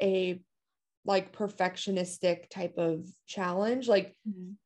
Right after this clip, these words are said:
Speaker 1: there's probably weeks that she wasn't, like, she had to do the whole twenty hours that weekend to be in
Speaker 2: Right.
Speaker 1: club. So, and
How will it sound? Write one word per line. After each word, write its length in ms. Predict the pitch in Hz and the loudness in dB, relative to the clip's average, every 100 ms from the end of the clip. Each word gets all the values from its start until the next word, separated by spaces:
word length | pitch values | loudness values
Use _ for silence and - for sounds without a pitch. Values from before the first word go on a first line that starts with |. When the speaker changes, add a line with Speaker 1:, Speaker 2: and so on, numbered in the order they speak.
| _ 214 | _ 2
Speaker 1:
there's 200 | 208 208 | 4 2
probably 520 | 226 214 208 220 214 | 0 0 2 2 2
weeks 340 | 185 185 185 - | 2 0 0 2
that 180 | - | 2
she 280 | - - 190 | 0 -4 -4
wasn't, 560 | 190 185 185 185 175 - | 0 2 2 2 -2 0
like, 160 | 202 196 | -2 -2
she 180 | - 202 | -2 0
had 240 | 196 190 | 4 2
to 40 | 185 | 2
do 140 | 190 | 0
the 80 | 190 | -2
whole 280 | 185 196 185 | 0 2 2
twenty 320 | - 196 180 | 2 0 0
hours 600 | 170 165 165 185 - - _ _ - | 0 2 0 -2 -8 -20 _ _ 0
that 260 | 170 - | 2 2
weekend 460 | 156 - - - - - | -2 -4 -8 -8 -10 -2
to 80 | 202 | 0
be 140 | 185 | 0
in 60 | 151 | 0
Speaker 2:
Right. 200 | 180 175 - | 2 2 0
Speaker 1:
club. 20 | - _ _ _ _ _ _ _ | -6 _ _ _ _ _ _ _
So, 480 | - 220 190 180 - - | 2 6 6 6 0 0
and 300 | 208 202 - | 2 2 -2